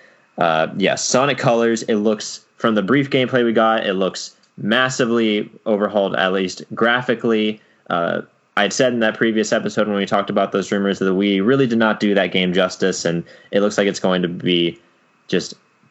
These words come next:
absolutely beautiful. And it's also adding some new content. There's a new Wisp, it, there seems to be. Uh, so that's gonna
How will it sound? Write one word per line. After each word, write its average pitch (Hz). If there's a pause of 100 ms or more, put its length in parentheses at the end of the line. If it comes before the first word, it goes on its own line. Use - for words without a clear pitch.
absolutely 104
beautiful. 90
And 101
it's 104
also 165
adding 139
some 135
new 131
content. 127
There's 110
a 107
new 101
Wisp, 117
it, 143
there 151
seems 151
to 151
be. 156 (420)
Uh, 98
so 101
that's 95
gonna 92